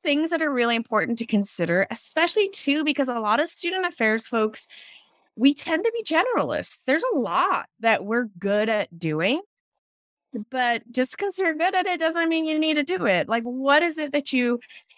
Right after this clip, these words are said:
really like the most? And that, you know, document, you know, your thoughts to those questions, and that will then give you more information with which to make the decisions in this pyramid that Tom is now gonna walk you through.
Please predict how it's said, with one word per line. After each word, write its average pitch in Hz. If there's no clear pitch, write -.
really 240
like 180
the 160
most? 113
And 190
that, 240
you 359
know, 285
document, 302
you 277
know, 240
your 269
thoughts 247
to 262
those 208
questions, 226
and 226
that 285
will 269
then 226
give 202
you 254
more 220
information 214
with 208
which 190
to 208
make 170
the 175
decisions 180
in 185
this 165
pyramid 165
that 160
Tom 160
is 156
now 143
gonna 143
walk 123
you -
through. -